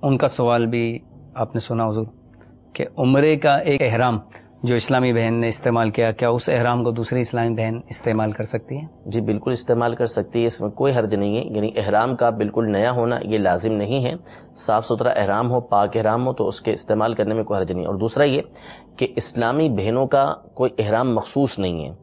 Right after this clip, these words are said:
Speaker 1: صحیح۔
Speaker 2: یعنی جس طرح اسلامی بھائیوں کا احرام ہوتا ہے کہ انہوں نے دو چادریں پہننی ہیں
Speaker 1: ہوں۔
Speaker 2: جو بے سلی بھی ہوں، سلی بھی نہ ہو،
Speaker 1: جی۔
Speaker 2: تو اس طرح اسلامی بہنوں کے لیے کوئی باقاعدہ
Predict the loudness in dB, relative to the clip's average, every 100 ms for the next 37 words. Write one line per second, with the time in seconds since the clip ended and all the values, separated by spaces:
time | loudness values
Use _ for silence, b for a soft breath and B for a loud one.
0 | -20 -20 -8 -4 0 0 0 2 2 2
1 | -2 -6 -2 0 0 0 2 2 4 2
2 | 2 2 2 0 2 4 4 0 -2 0
3 | 0 2 2 4 2 0 -2 0 0 -2
4 | -6 -12 -12 -12 -16 -20 -8 0 2 2
5 | 0 -4 -4 0 2 2 2 2 2 0
6 | -2 0 2 2 2 0 -2 -4 -10 -12
7 | -10 -4 -2 -2 0 0 0 -4 -4 -2
8 | 0 0 0 0 0 0 0 0 -2 -2
9 | -2 0 0 2